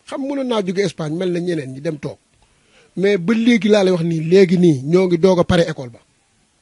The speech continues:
Déggoo ma de. Ñoo ngi nii doog a pare séance d'entraînement, ma ñëw suñu kër yegg si ngeen yegg si.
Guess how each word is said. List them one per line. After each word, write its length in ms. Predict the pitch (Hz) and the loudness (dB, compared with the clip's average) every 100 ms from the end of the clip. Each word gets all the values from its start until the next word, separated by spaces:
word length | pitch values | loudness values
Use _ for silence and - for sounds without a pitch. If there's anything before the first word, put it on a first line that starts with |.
| _ | _
Déggoo 220 | 185 180 | -2 0
ma 80 | 160 | -2
de. 100 | 135 - _ _ _ - | -4 -16 _ _ _ 2
Ñoo 200 | 196 208 | 6 6
ngi 120 | 180 | 6
nii 160 | 196 202 | 2 4
doog 180 | 202 | 2
a 40 | 190 | 2
pare 180 | 185 175 | 0 0
séance 260 | 214 185 | 0 -2
d'entraînement, 520 | 165 156 147 147 156 240 - _ 180 | -4 -4 -4 -6 -6 -10 -20 _ 0
ma 180 | 190 | 4
ñëw 300 | 196 185 214 - _ _ _ _ | 4 4 0 -4 _ _ _ _
suñu 240 | - 208 196 | -4 -2 0
kër 180 | 175 | 0
yegg 160 | 170 185 | 0 -2
si 120 | - | -4
ngeen 160 | 165 143 | -10 -10
yegg 120 | 117 | -12
si. 180 | - - | -20 -20